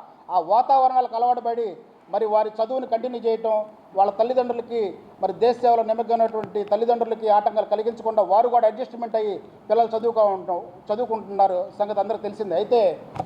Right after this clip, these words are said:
ఇక్కడ ఆంధ్రప్రదేశ్ రాష్ట్రంలో మాకున్నటువంటి సమస్య ఏంటంటే సైనికుల, మాజీ సైనికుల పిల్లలకి రిజర్వేషన్ల విషయంకి వచ్చేసరికి ఏదైనా పీజీ సీట్లు కానీ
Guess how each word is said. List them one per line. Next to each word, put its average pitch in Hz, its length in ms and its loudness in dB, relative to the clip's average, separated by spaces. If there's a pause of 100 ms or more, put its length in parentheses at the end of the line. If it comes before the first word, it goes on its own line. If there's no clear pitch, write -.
(300)
ఇక్కడ - 200 4
ఆంధ్రప్రదేశ్ 254 580 4
రాష్ట్రంలో 233 420 2
మాకున్నటువంటి 240 580 0
సమస్య 247 380 -2
ఏంటంటే 226 540 -2 (840)
సైనికుల, 269 720 4
మాజీ 240 280 0
సైనికుల 240 300 -2
పిల్లలకి 247 760 0 (280)
రిజర్వేషన్ల 277 600 2
విషయంకి 269 340 -4
వచ్చేసరికి 240 420 0
ఏదైనా 247 320 4
పీజీ 254 340 -6
సీట్లు 240 320 -4
కానీ 226 360 2